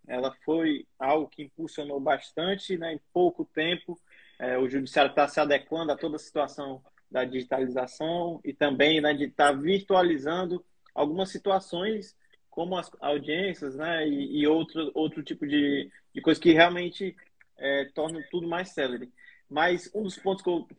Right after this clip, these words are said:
citei lá atrás, né, é a questão da taxonomia, né? Como eu falei, vinte e sete estados, é, com justiças diferentes, e isso, isso muda muito os termos de um estado pro outro, pra vocês terem noção. É, um, é,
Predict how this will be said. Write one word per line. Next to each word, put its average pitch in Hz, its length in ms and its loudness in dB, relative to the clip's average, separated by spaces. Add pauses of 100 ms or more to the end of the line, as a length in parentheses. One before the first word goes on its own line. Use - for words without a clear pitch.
(120)
citei 160 420 -2
lá 180 200 4
atrás, 196 440 2
né, 180 160 -10
é 190 40 -8
a 180 40 -10
questão 190 280 -14
da 214 200 -6
taxonomia, 202 800 -6
né? 151 180 -16 (580)
Como 165 140 -4
eu 165 40 -6
falei, 165 360 2
vinte 202 220 -2
e - 20 -18
sete 185 260 -2
estados, 220 640 0 (340)
é, 139 400 2
com 156 600 -8 (320)
justiças 180 580 0
diferentes, 196 680 0
e 196 180 -4
isso, 208 280 -6 (300)
isso - 220 -6
muda 208 380 4
muito 220 420 0
os - 160 -10
termos 208 340 2
de 196 80 -2
um 202 60 2
estado 196 260 -4
pro 220 180 0
outro, 147 120 -2
pra 151 140 -4
vocês 165 180 -8
terem 175 220 -4
noção. 160 440 -6 (720)
É, 131 280 -4 (380)
um, 156 300 2
é, 151 380 6